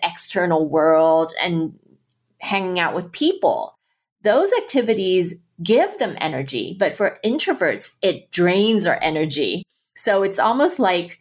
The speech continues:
if we're going out to socialize and be with people and go out in the world,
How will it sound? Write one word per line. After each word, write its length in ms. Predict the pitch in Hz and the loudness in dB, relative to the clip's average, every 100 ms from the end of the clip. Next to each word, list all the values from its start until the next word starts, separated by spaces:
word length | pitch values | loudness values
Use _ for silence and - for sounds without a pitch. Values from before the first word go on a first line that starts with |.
| _ _ - | _ _ -4
if 140 | 196 | 0
we're 160 | 196 240 | 2 2
going 380 | 247 240 226 190 | 2 2 2 2
out 340 | 190 - - | 2 -2 -2
to 420 | - 202 180 170 | 0 4 6 4
socialize 880 | 165 185 180 - 185 175 170 165 170 | 2 0 0 0 2 2 2 0 0
and 120 | 165 156 | -2 0
be 120 | 165 | 0
with 120 | 165 | -2
people 760 | - 170 170 165 156 156 156 156 | -2 -4 2 2 4 4 4 2
and 520 | 156 151 147 - - | 0 -6 -8 -12 -2
go 200 | 170 160 | 2 4
out 280 | 147 147 - | 2 -2 -4
in 80 | 156 | -4
the 80 | 151 | 0
world, 380 | 151 139 151 | 2 2 2